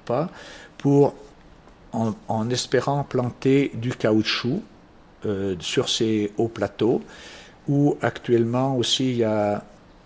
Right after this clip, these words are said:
une société, la, la Wuxishan, qui est des,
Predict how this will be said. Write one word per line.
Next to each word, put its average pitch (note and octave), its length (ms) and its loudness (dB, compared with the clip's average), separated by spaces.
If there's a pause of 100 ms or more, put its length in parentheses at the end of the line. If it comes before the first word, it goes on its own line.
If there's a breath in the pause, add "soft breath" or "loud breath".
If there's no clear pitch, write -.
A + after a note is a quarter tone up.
(100)
une A2+ 140 -4
société, C3 800 4
la, G#2+ 120 2 (160)
la A2 100 -2
Wuxishan, C3 920 2 (560 loud breath)
qui C3 300 2
est B2 220 6
des, G#2+ 420 0